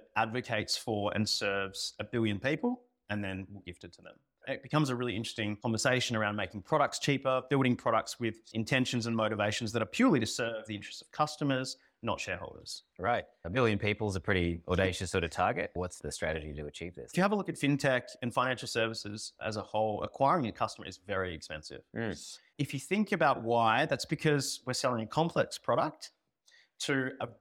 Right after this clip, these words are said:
Speaker 1: very saturated market. There's a lot of companies who are all marketing at the same time using the same mediums. So that drives up the cost of that media, saturation in the market of information. And so it becomes harder and harder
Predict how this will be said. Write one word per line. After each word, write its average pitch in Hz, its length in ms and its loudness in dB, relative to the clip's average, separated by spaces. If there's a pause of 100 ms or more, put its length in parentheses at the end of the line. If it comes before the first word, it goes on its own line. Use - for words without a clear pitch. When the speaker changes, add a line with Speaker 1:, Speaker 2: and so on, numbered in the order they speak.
Speaker 1:
very 123 280 4
saturated 101 560 -2
market. 95 360 -6
There's 139 120 4
a 131 40 4
lot 110 300 4
of 202 80 2
companies 131 460 2
who 117 100 0
are - 60 0
all 131 180 2
marketing 131 580 4
at - 60 -2
the 117 80 -6
same 120 240 2
time 107 340 0
using 101 240 -2
the 92 80 -4
same 117 320 -2
mediums. 101 640 -4 (160)
So 113 260 4
that 127 340 -2
drives 110 300 6
up 101 120 0
the - 100 -20
cost - 340 0
of 117 60 0
that 120 200 2
media, 123 460 4 (160)
saturation 120 680 2
in 120 80 2
the 117 80 2
market 104 460 2
of 104 260 0
information. 117 680 2
And 131 120 0
so 127 120 2
it 117 80 -2
becomes 113 240 -4
harder 123 240 6
and 107 100 0
harder 104 400 0